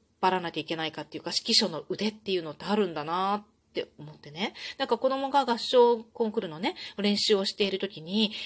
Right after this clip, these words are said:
やっぱりその、みんなをまとめられていない指揮者って結構怒られてるらしいのよ。で、えーと思ってて、なんかさ、学校の、私のね、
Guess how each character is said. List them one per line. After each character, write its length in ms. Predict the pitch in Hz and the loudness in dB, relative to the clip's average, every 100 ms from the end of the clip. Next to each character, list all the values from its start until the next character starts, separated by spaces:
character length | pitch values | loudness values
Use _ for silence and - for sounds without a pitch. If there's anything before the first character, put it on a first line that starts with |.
| - | -2
や 80 | 208 | 2
っ 20 | |
ぱ 80 | 226 | 4
り 80 | 208 | 2
そ 100 | 180 | -2
の、 140 | 160 - - - _ _ | -8 -14 -20 -20 _ _
み 160 | 233 302 | 0 2
ん 100 | 440 | 4
な 180 | 466 294 | 4 2
を 200 | 180 185 | 0 -2
ま 160 | 175 | -4
と 120 | - | -2
め 120 | 339 392 | 0 2
ら 100 | 381 | 2
れ 100 | 381 | 2
て 180 | 349 | 2
い 60 | 349 | 2
な 60 | 339 | 0
い 20 | |
指 120 | 330 - | 0 0
揮 40 | 285 | 0
者 120 | 226 | 0
っ 20 | |
て 60 | - | -2
結 180 | 269 | -2
構 100 | - | 0
怒 200 | 160 - | 0 4
ら 80 | 392 | 4
れ 100 | 392 | 6
て 80 | - | 4
る 300 | 151 143 139 | 0 -4 -4
ら 100 | - | 2
し 180 | - 190 | 4 4
い 20 | |
の 100 | 151 | 0
よ。 140 | 135 - - | -8 -10 -4
で、 80 | 226 | 2
え 520 | 220 254 302 392 415 453 | 6 6 8 10 10 10
ー 20 | |
と 80 | 214 | 8
思 140 | 240 | 4
っ 40 | |
て 80 | - | 2
て、 240 | - 185 180 - - | 4 4 4 -2 0
な 80 | |
ん 40 | 302 | 0
か 80 | 294 | 2
さ、 120 | 190 | 2
学 180 | 233 - _ _ | 2 0 _ _
校 100 | 427 453 453 453 440 | 8 10 8 6 4
の、 120 | - | 2
私 400 | - 285 392 - | 0 2 4 4
の 220 | 440 415 | 6 4
ね、 120 | 392 | 2